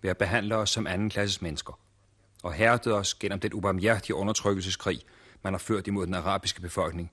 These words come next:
i de sidste seks år. Det var det første, og det var det nationale. Men vor befrielseskamp har også,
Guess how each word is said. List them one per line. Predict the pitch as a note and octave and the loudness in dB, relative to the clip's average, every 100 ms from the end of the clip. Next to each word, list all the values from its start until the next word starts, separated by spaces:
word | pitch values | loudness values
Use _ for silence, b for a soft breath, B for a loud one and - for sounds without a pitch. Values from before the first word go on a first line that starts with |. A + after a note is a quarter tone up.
| _ | _
i | F#2+ | -8
de | E2+ | -4
sidste | - F2 F2+ | -2 -2 -2
seks | - D2 - | -2 -2 -8
år. | - - _ _ _ _ _ _ _ _ _ _ _ _ _ _ _ _ _ _ _ _ - | -10 -16 _ _ _ _ _ _ _ _ _ _ _ _ _ _ _ _ _ _ _ _ 2
Det | G#2 | 2
var | |
det | E2+ | 2
første, | - G2 F#2 F2+ b b | 0 0 0 -6 b b
og | - - | -8 -4
det | |
var | F2 | -4
det | F2+ | -2
nationale. | E2+ D#2+ D#2+ C2+ A1+ C2+ _ _ _ _ _ _ b b b b b b b - _ | -2 -2 -6 -10 -12 -18 _ _ _ _ _ _ b b b b b b b -20 _
Men | A#2+ A#2+ | 4 8
vor | C3+ | 6
befrielseskamp | C3 - D3+ D3 B2+ - A#2 G#2+ | 6 2 0 2 0 0 -2 -2
har | - A2 | 0 0
også, | E2+ G2 G2 | 2 0 -2